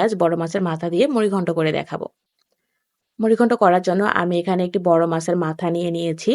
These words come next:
মাথাটা যেহেতু অনেক বড়, তো আমি কেটে মাঝখান দিয়ে দুই ভাগ করে নিয়েছি, যাতে খুব সহজে ভাজা হয়ে যায়। আমি মাছের লেজটাও নিয়ে নিয়েছি,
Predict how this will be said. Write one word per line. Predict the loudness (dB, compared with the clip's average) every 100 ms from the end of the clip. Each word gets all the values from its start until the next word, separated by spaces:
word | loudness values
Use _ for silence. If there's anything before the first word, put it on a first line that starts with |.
| -2 _ _ _ _ _ -6
মাথাটা | -2 -2 0
যেহেতু | 0 2 2
অনেক | 0 -2 2
বড়, | 2 2 0
তো | 0 0 0
আমি | -2 -4
কেটে | -4 -2 -4
মাঝখান | -4 -6 -4 -2
দিয়ে | 0 -2 -2 -14 _ _ _ -2
দুই | 0
ভাগ | 0 0
করে | 0 0
নিয়েছি, | -2 -2 -2
যাতে | -2 -2
খুব | -4 -2
সহজে | 0 0 -2 -2
ভাজা | -2 -2 0
হয়ে | -2 0
যায়। | 2 0 -2 _ _ _ _ _ -4 0
আমি | 2 2
মাছের | 0 0 0 2 2
লেজটাও | 0 0 0 0 0
নিয়ে | 0 0
নিয়েছি, | -2 -2 -2